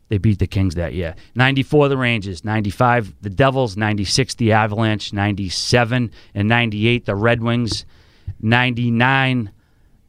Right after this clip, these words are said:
um, the Stars. Two thousand,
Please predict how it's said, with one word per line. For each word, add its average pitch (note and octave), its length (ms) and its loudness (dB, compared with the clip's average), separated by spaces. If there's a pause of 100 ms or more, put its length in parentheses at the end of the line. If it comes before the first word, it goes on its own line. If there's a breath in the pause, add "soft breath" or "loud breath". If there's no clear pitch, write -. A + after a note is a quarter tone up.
(560)
um, A2 760 0 (1040)
the A#2 100 2
Stars. A#2+ 1000 -2 (140)
Two D#3 260 4
thousand, A#2+ 800 0